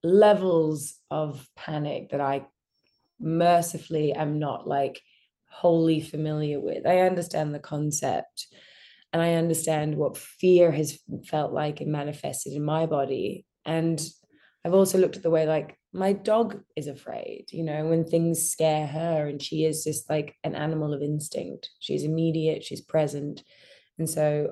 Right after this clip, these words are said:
I kind of took that into my, not that I, I <laughs> traumatized my dog. I, I have a Chihuahua, so everything scares her. It's not easy. It's not hard to scare her. Um,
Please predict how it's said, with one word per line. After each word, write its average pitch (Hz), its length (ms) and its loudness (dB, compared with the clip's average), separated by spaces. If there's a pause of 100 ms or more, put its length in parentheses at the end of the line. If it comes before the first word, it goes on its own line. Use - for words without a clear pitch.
I 165 120 0
kind 175 320 2
of 165 120 -2
took - 380 -4
that 147 440 0
into 151 360 -2
my, 143 260 -4
not 208 220 4
that 190 80 6
I, 165 240 4 (440)
I 165 340 -2 (120)
<laughs> - 140 -8
traumatized 185 880 2
my 156 160 -4
dog. 156 260 -2
I, 160 160 2
I 151 140 -2
have 160 160 -6
a 156 40 -10
Chihuahua, 143 520 -4
so 147 300 -2 (460)
everything 180 800 2
scares - 480 -8
her. 165 400 -6
It's - 220 -8
not 180 260 -2 (220)
easy. 170 400 -4
It's 170 100 0
not 175 140 -2
hard 160 240 -2
to - 80 -14
scare 151 300 -6
her. 175 180 -14 (540)
Um, 165 640 2